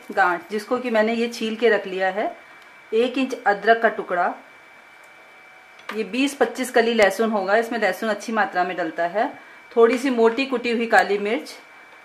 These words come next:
और ये लहसुन वाला नमक, गार्लिक साल्ट है मेरे पास, और ये हरा धनिया और नींबू गार्निशिंग के लिए, और ये ऑलिव ऑयल में बनाऊंगी मैं। ये स्टार्ट करते हैं।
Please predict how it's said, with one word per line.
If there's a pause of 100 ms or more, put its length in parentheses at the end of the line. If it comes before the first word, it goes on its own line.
(120)
और
ये
लहसुन
वाला
नमक,
गार्लिक
साल्ट
है
मेरे
पास, (500)
और
ये (440)
हरा
धनिया (400)
और (180)
नींबू
गार्निशिंग
के
लिए, (420)
और
ये
ऑलिव
ऑयल
में
बनाऊंगी
मैं। (1700)
ये
स्टार्ट
करते
हैं।